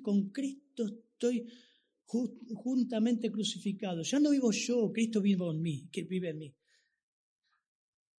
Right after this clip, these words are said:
Fíjense lo que aclara el texto acá. "Tome su cruz", dice, "cada día". Eso habla de una negación y una humillación todos los días. Luchamos contra el orgullo. Todos los días.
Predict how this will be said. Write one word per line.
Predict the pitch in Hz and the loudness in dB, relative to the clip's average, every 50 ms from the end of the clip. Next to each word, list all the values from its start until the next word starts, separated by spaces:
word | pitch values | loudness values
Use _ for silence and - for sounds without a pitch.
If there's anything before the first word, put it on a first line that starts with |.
| _ _ | _ _
Fíjense | - 277 269 311 277 - 302 | -4 0 2 4 4 4 6
lo | 285 262 190 | 6 4 4
que | - 202 | 4 2
aclara | 190 196 - 233 240 240 220 185 | 2 4 4 4 4 6 6 4
el | 165 - | 4 2
texto | - 208 190 190 - - 170 | 0 0 -2 0 0 -4 -4
acá. | 156 - 170 151 139 - - _ _ _ _ _ _ _ _ | -4 -4 -6 -8 -10 -12 -18 _ _ _ _ _ _ _ _
"Tome | - 277 302 320 269 | 4 6 6 8 6
su | - - 226 - | 6 6 4 4
cruz", | - 262 294 254 | 4 6 8 8
dice, | 247 262 226 - 226 196 - - - - - - - | 10 8 8 8 6 4 2 -2 -8 -12 -14 -10 0
"cada | - 240 247 254 226 226 233 220 214 208 - - - - - _ | 2 4 6 6 6 6 6 6 4 2 -2 -8 -14 -18 -20 _
día". | - 170 180 240 262 233 196 160 139 135 139 - - - - - - _ | -8 0 2 4 6 8 8 8 6 4 0 -4 -10 -12 -14 -16 -12 _
Eso | 277 330 302 277 - 269 254 | 2 4 4 6 6 4 4
habla | 277 277 277 262 247 | 4 2 4 4 6
de | 226 240 | 6 8
una | 247 240 226 220 | 8 8 8 8
negación | 214 208 202 190 185 185 170 170 - - 262 269 254 | 8 8 6 6 4 2 0 0 0 -2 0 0 2
y | 226 | 2
una | 220 208 202 | 4 4 4
humillación | 190 185 185 170 - 185 170 170 - 240 240 226 - - - _ _ | 2 2 0 0 0 -2 -4 -2 0 0 0 0 -4 -10 -18 _ _
todos | 254 254 233 208 | 4 4 6 6
los | 180 160 147 | 6 4 4
días. | 143 139 135 139 - - - - - - | 2 2 0 -2 -4 -8 -12 -14 -12 -4
Luchamos | 170 170 143 - 226 220 202 185 | -4 0 2 4 6 6 8 6
contra | 170 165 165 165 156 | 6 4 4 2 2
el | 151 | 2
orgullo. | 151 147 143 139 131 - - - - _ _ _ _ _ _ _ _ _ _ _ _ _ _ _ _ _ _ _ _ _ _ _ _ _ _ _ _ | 2 2 0 0 -2 -4 -8 -12 -18 _ _ _ _ _ _ _ _ _ _ _ _ _ _ _ _ _ _ _ _ _ _ _ _ _ _ _ _
Todos | - 247 247 233 214 190 | 0 2 2 4 4 4
los | 170 151 151 | 2 2 0
días. | 143 131 127 - - | -2 -6 -8 -10 -14